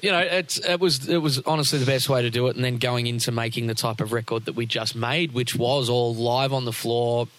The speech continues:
as a band playing in the same room, um, you know, bumping into each other and, um, you know, treating it like we were just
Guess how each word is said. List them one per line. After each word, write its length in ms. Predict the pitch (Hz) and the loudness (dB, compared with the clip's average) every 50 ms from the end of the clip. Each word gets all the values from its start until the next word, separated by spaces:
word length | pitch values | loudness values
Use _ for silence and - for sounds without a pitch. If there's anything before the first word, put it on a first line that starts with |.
| - | -6
as 180 | 127 135 139 123 | -4 -2 -2 -2
a 60 | 120 | -2
band 440 | 110 120 117 117 117 117 117 107 - | -2 -2 -2 -2 -2 -4 -4 -4 -4
playing 580 | - - 113 113 113 117 117 117 117 117 110 - - - - - - - - - - | -4 -2 -2 -2 -2 -2 -4 -4 -4 -4 -6 -8 -10 -12 -12 -12 -14 -16 -14 -6 -4
in 160 | 143 147 147 | -2 0 0
the 100 | 139 127 | 0 0
same 360 | - 139 127 123 123 117 117 | 0 0 -2 -2 -2 -2 -2
room, 540 | 117 120 123 120 123 123 120 120 117 110 107 - - - - | -2 -2 0 0 0 0 0 -2 -2 -4 -6 -8 -10 -8 -6
um, 420 | 110 110 110 110 113 113 113 113 - | -4 -4 -4 -4 -4 -4 -4 -4 -2
you 80 | 120 | -2
know, 160 | 117 117 120 120 - - - - - - - 123 - - | -2 -2 -4 -6 -8 -12 -20 -20 -20 -18 -16 -6 -4 -2
bumping 340 | 139 135 139 123 123 117 | 0 0 -2 -4 -6 -6
into 240 | 123 127 127 131 131 | -4 -2 0 0 0
each 180 | 127 127 127 - | 0 0 -2 -2
other 260 | 123 127 123 127 123 120 - - | -2 0 0 -2 -4 -4 -6 -8
and, 280 | - 110 117 113 110 107 - - - - - - - - - | -8 -6 -4 -4 -6 -6 -8 -10 -12 -14 -14 -16 -18 -12 -8
um, 480 | - 117 117 117 117 113 117 110 - - - - - | -6 -4 -4 -4 -4 -4 -4 -6 -8 -10 -16 -10 -6
you 80 | - 143 | -4 -2
know, 120 | 120 120 123 - - | -2 -2 -4 -4 -4
treating 340 | - - 156 147 147 139 | -2 0 0 0 0 0
it 120 | 131 117 - | -2 -2 -2
like 480 | 117 117 120 127 139 135 123 - - - _ - - - - - 117 | -2 0 0 0 0 -2 -4 -6 -12 -14 _ -18 -20 -20 -14 -6 -4
we 140 | 120 123 | -2 -2
were 180 | 120 113 120 113 107 - - | 0 -2 -2 -4 -4 -8 -14
just 800 | - - - 113 117 117 123 123 117 117 - - - - - | -12 -10 -6 -6 -4 -2 -2 -2 -2 -2 -2 -4 -4 -6 -10